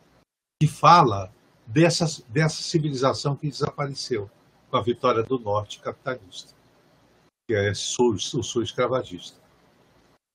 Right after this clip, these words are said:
Essa vitória do Norte fez com que os Estados Unidos se tornasse esse país de grande potência que é hoje.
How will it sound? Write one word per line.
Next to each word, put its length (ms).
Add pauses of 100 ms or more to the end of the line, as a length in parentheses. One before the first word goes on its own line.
(680)
Essa 300
vitória 560
do 160
Norte 400
fez 360
com 180
que 360 (520)
os 160
Estados 360
Unidos 340
se 100
tornasse 520
esse 140
país 520 (440)
de 200
grande 300
potência 500
que 80
é 80
hoje. 360